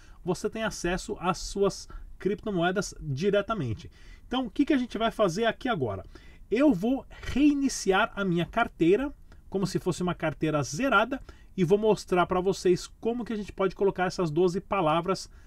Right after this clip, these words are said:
fazendo o passo a passo. Vamos lá? Vou reiniciar minha pa-, as minhas doze palavras, a minha carteira, que vai pedir as doze palavras.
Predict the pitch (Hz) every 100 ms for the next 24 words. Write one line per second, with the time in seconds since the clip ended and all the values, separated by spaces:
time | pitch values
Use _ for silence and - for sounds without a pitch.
0 | - - - - 147 185 202 - 175 -
1 | 220 - 92 - 113 123 185 214 - -
2 | - - - - - - - - - -
3 | - - 123 175 185 196 185 - 165 160
4 | 156 202 147 156 175 147 143 147 160 143
5 | 170 180 185 185 175 156 160 - 220 175
6 | 202 247 - 156 151 175 151 151 160 131
7 | 143 139 - 180 139 123 131